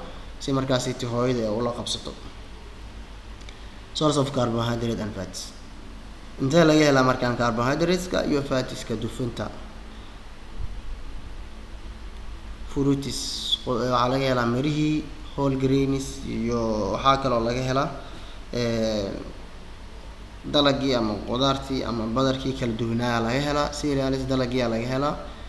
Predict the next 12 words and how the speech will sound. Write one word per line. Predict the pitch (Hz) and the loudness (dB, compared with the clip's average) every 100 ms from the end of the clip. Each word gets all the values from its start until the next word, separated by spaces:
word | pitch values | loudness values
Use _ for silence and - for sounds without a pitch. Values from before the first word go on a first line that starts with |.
| - - - | -12 -8 -2
milka | 131 135 117 | 0 2 4
caaniya | 110 120 123 | 4 4 2
laga | 110 123 | 0 0
helaa, | 139 139 120 | 2 2 0
bread | 123 135 135 - | -2 -4 -4 -6
iyo | 117 | -4
rootiga | 117 127 123 117 107 | -2 -2 -2 -2 0
laga | 110 131 | -2 -2
helaa, | 139 147 | -2 0
carbohydrate. | 127 117 113 117 117 - 110 - - - - - - - 175 | 0 2 0 0 -2 -4 -6 -6 -10 -12 -10 -10 -10 -2 2
Rootiga | 180 180 156 | 4 4 4
markaan | 151 143 139 139 135 | 4 4 4 4 2